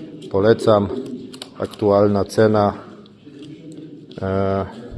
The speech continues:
dwieście złotych. Aukcja się kończy. Godzina zakończenia osiemnasta osiemnaście.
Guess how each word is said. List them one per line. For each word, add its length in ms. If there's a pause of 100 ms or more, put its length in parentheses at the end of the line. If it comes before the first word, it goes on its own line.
(1120)
dwieście 640
złotych. 500
Aukcja 440
się 160
kończy. 840 (680)
Godzina 420
zakończenia 1000
osiemnasta 640
osiemnaście. 920